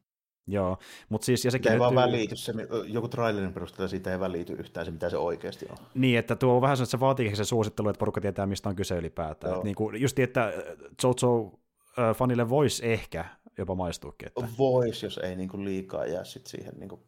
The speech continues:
Speaker 2: ulkoasuun kiinni tälle, koska se on niinku ihan päinvastainen niinku hahmodesign, niinku, se on niinku hahmodesign, semmosia tosi siistejä, tiedätkö, niinku tälleen semmosia muodikkaita ja hoikkia tyyppejä tälleen, ja sitten tosi, tosi semmoista vähän niinku gay-energiaa siinä niinku mukana <laughs> niinku kaikin puolin. Et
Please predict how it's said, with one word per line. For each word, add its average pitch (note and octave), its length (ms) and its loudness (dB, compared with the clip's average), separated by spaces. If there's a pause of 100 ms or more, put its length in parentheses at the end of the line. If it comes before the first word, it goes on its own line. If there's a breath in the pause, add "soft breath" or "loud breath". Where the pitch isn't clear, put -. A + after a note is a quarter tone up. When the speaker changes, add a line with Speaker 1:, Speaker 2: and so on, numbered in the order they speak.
(160)
Speaker 2:
ulkoasuun E2 680 -8
kiinni - 380 -14
tälle, - 220 -16
koska - 180 -14
se G2 60 -6
on F#2 60 -2
niinku F#2 140 -4
ihan G2 160 0
päinvastainen F#2 640 -2
niinku E2+ 160 -6
hahmodesign, - 600 -6
niinku, - 240 -14 (640 soft breath)
se G#2 80 -6
on F#2 80 -2
niinku F#2 140 -4
hahmodesign, E2+ 500 -4
semmosia E2+ 300 -6
tosi E2+ 260 -6
siistejä, E2 440 -4
tiedätkö, - 280 -8
niinku E2+ 220 -8
tälleen E2+ 260 -6
semmosia F2 240 -6
muodikkaita F2+ 720 -4
ja F2+ 80 0
hoikkia F2+ 540 -2
tyyppejä F2 440 -6
tälleen, F2 380 -8
ja D#2 140 -6
sitten - 180 -10
tosi, F#2+ 280 -2
tosi F#2+ 320 -2
semmoista F#2 280 -4
vähän F2+ 100 -2
niinku F#2 180 -2
gay-energiaa E2+ 800 2
siinä E2+ 200 -6
niinku F2 160 -8
mukana E2+ 440 -4
<laughs> - 0 -
niinku G2 160 -2
kaikin F2 360 2
puolin. F2 280 0
Et - 120 -12